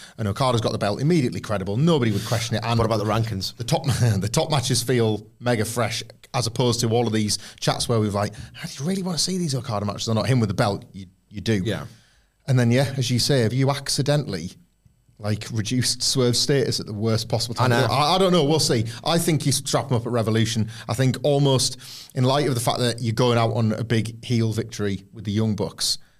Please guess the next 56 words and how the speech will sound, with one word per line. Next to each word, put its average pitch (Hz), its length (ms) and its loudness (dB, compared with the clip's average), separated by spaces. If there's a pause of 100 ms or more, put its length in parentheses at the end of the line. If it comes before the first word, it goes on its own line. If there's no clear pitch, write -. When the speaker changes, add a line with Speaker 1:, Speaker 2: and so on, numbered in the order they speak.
(460)
Speaker 1:
it's, - 220 -8
it 113 260 -8
gets - 280 -4
to, 113 280 2
you 113 140 0
hide 135 420 2
it. - 220 -2 (160)
Like, 120 140 -2
Swerve 139 360 4
is 131 120 4
maybe 131 260 4
not 123 180 0
a 113 40 -6
confetti 120 420 0
and 120 80 4
streamers 117 380 2
title 127 340 0
win. 131 320 2 (160)
It's - 100 -20
big 127 180 -2
for - 120 -6
him. 117 480 2 (240)
And 113 120 2
then 110 120 4
you 107 140 4
watch 110 280 0
that - 160 -4
title 117 300 2
reign 110 280 4
develop 113 340 2
and 104 100 -2
build 107 220 2
as 98 100 0
you 101 40 0
go 104 160 2
along. 104 300 0 (160)
So 113 100 0
I 117 80 4
even 131 160 4
think 120 140 2
it's 110 120 -4
perfect 113 320 0
place 113 340 0
and 107 80 0
the 104 40 0
way 104 220 2
for 107 120 -4
him 90 60 -4
to 98 60 -4
win 107 180 2
the 104 60 0
belt 113 320 0
in, 107 100 0
in 107 240 -2
this 107 160 0
setting. 101 420 -2